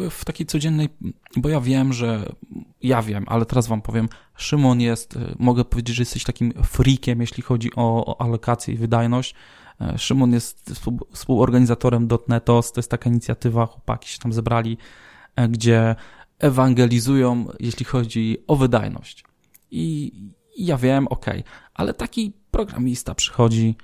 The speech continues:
pisze sobie jakiś kodzik biznesowy i teraz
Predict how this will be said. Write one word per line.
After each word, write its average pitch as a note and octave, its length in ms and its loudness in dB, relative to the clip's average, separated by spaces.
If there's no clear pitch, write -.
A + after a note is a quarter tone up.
pisze - 240 -2
sobie A#2 280 2
jakiś - 480 -6
kodzik A#2 400 0
biznesowy A2+ 760 0
i A#2 60 -4
teraz - 500 -2